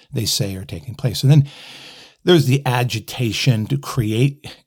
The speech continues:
chaos. There are those out there who are purposely trying to agitate, to create, I don't know, they say to trying to create a civil war, to cause race riots, to cause, you know, um,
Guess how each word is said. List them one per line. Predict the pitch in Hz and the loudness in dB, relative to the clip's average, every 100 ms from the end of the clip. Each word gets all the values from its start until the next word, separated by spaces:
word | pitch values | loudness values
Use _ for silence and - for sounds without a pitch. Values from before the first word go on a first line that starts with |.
| _ - | _ -6
chaos. | 127 90 82 82 90 - | -4 -4 -8 -10 -10 -4
There | 123 127 | 2 4
are | 120 117 | 4 2
those | 113 110 104 | 0 -2 -4
out | 104 101 | -6 -6
there | 104 | -6
who | 98 110 | -4 -6
are | 104 | -6
purposely | - - 147 143 - - 104 | -10 -2 -2 0 -4 -4 -8
trying | - 104 117 110 | -8 -6 -6 -6
to | - - | -10 -10
agitate, | 98 135 139 139 - - - - _ _ _ _ - | -2 0 2 0 -2 -12 -12 -18 _ _ _ _ -10
to | 139 | -10
create, | - 123 101 98 95 98 - 139 | -6 -6 -4 -6 -8 -10 -10 -12
I | - 92 | -10 -10
don't | 71 | -12
know, | 55 - _ _ _ | -16 -20 _ _ _
they | 101 | -6
say | - 107 101 | -2 -2 -4
to | |
trying | 98 - 101 | -6 -6 -6
to | |
create | 101 123 110 | -6 -6 -4
a | 113 | -4
civil | - 135 139 | 0 0 0
war, | 139 147 135 - | -2 -2 -2 -8
to | - | -20
cause | - 113 113 - _ _ - | -8 -6 -6 -8 _ _ -2
race | 135 139 - | 2 2 0
riots, | 90 71 69 - - | -6 -8 -10 -12 -12
to | - | -8
cause, | - - 123 123 - - _ _ _ _ | -4 0 2 0 -2 -10 _ _ _ _
you | - 120 | 0 0
know, | 113 107 101 139 - | 2 -2 -6 -8 -10
um, | - 107 95 98 120 139 | -12 -10 -10 -12 -12 -12